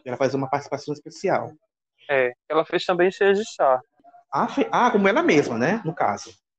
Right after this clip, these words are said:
Speaker 2: Como ela mesma, mas o papel do início ao fim, o último foi a, As Filhas da Mãe. Em novela, né? Que como você acabou de falar, ela fez a Amazônia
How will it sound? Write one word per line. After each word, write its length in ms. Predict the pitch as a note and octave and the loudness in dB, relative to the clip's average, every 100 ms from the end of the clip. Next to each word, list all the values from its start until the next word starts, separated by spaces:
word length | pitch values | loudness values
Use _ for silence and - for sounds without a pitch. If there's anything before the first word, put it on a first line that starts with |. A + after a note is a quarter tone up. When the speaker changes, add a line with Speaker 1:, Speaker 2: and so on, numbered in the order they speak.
| _ _ _ - | _ _ _ -6
Speaker 2:
Como 140 | D3 | 0
ela 180 | D3 E3+ | 4 4
mesma, 440 | F#3 C#3 C3 C3 | 4 2 0 -6
mas 360 | C3 C3 C#3 C#3+ | 0 2 2 0
o 320 | - - C#3 | -10 -20 -6
papel 480 | C#3+ - - C#3+ D#3 E3+ F3 - - - _ _ | -4 -2 0 4 4 2 -4 -14 -20 -20 _ _
do 80 | C#3+ | -6
início 300 | D3 D#3 - | -2 0 2
ao 80 | D#3+ | 2
fim, 340 | D#3 - D3+ E3 | 0 -4 -4 -2
o 140 | E3 | -2
último 360 | D3 D#3 E3 E3 - | -2 -4 -6 -12 -4
foi 280 | D#3 D#3+ D#3+ | 0 2 2
a, 100 | D#3 C#3 C#3 | 0 -2 -6
As 160 | D3 _ | -8 _
Filhas 180 | D3 D3 | -8 -2
da 160 | D#3 | 0
Mãe. 160 | D3 C3+ | 0 0
Em 100 | E3+ | 2
novela, 400 | A#3 D4 E3+ C3 | 4 4 4 2
né? 140 | C3+ D3 | 0 -4
Que 80 | D#3 | -6
como 180 | - D#3 | -16 -16
você 160 | - D#3 | -12 -6
acabou 280 | D#3 D#3 | -2 0
de 60 | D#3 - | -2 -2
falar, 340 | E3 D#3 E3 - _ _ | 0 2 2 -2 _ _
ela 500 | - - - - C#3 - | -16 -12 -10 -8 -10 -10
fez 140 | D3+ | -2
a 40 | D#3 | 0
Amazônia 480 | D#3 E3 C#3+ C3 | 0 -2 -4 -12